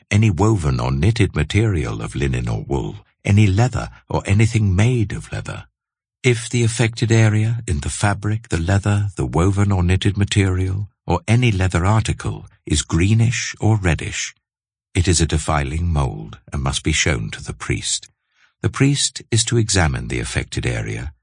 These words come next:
and isolate the article for seven days. On the seventh day he is to examine it,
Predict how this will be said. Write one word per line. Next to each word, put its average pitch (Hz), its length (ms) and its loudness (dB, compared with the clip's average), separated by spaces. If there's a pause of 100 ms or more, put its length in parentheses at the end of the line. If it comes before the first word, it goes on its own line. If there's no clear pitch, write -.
and 82 220 -2
isolate 64 520 -2
the - 120 -4
article 58 460 -6
for - 140 -4
seven - 380 -2
days. - 500 -4 (1160)
On 120 140 0
the 127 80 2
seventh 117 480 0
day 52 260 -4
he 87 220 -2
is 78 160 2
to - 140 0
examine 71 440 0
it, 55 200 -8